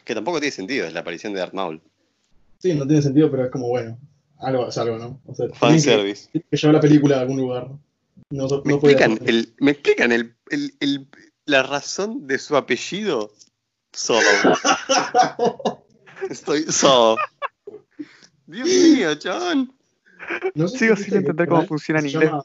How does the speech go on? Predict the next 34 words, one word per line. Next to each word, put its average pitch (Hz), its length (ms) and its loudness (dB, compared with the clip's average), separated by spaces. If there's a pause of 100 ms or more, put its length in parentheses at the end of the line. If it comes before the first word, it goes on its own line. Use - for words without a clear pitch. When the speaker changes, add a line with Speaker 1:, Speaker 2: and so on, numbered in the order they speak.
(260)
Speaker 3:
porque - 220 -10
no 135 100 -4
me 135 100 0
vi 131 60 -2
la 135 100 0
película. 135 560 -4 (880)
Speaker 2:
Claro, 202 180 -4
imagínate 170 400 -2
en 220 60 0
otros 214 160 -2
países, 143 540 2
tipo, 151 360 -4 (120)
¿por 139 140 -6
qué 165 100 -6
solo? 147 300 -4
¿Qué 147 140 -8
solo? 135 300 -2
Viste, 127 240 -4
lo 120 280 -6
tenían 135 200 -4
que 147 60 6
googlearlo 127 480 0
sí 131 100 -6
o 123 60 -6
sí. 127 220 -8 (320)
Ah, 160 440 -4
por 117 200 -2
eso. 139 340 -2 (580)
Speaker 1:
Porque 117 260 -4
Speaker 2:
Pero - 60 0
Speaker 1:
está 131 140 6
Speaker 2:
imagínate 156 200 2
Speaker 1:
solo. 98 540 2 (840)
Speaker 2:
Solo. 120 560 -4